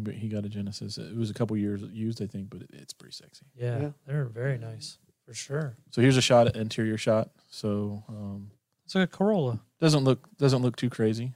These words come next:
Speaker 1: Uh, you got the L E D, s-, the L C D screen that's going from the steering column all the way over to the middle of the dash. Looks pretty cool, nice and clean.
Speaker 2: I drive it.
Speaker 1: Um, here's some more detail on the center console and, and the elements in there. Um,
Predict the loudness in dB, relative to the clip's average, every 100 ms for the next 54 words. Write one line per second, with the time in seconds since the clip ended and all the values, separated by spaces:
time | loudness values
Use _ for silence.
0 | _ -10 -10 -10 -12 -12 -8 -4 0 2
1 | 2 2 -2 -4 -4 -4 -2 -4 -4 -6
2 | -4 -6 -8 -12 -12 -10 -8 -6 -4 -6
3 | -10 _ _ _ _ -4 -2 0 0 2
4 | 0 0 0 -2 -4 -8 -4 -4 -4 -6
5 | -8 -8 -12 -14 -14 -8 -10 -8 -10 -12
6 | _ _ _ _ _ _ -4 -2 -4 -4
7 | -6 -8 _ _ _ _ _ -16 -16 -6
8 | -2 -2 -2 -4 -6 -10 _ _ _ _
9 | _ _ _ _ _ _ _ _ _ _
10 | _ _ -6 -2 -2 0 0 2 2 2
11 | 0 0 0 0 -2 -2 -4 -4 -6 -4
12 | -2 -2 -4 -12 -18 -14 -8 -4 -4 -4
13 | -4 -8 -6 -6 -4 -6 -8 -16 _ -10
14 | -8 -6 -8 -10 -16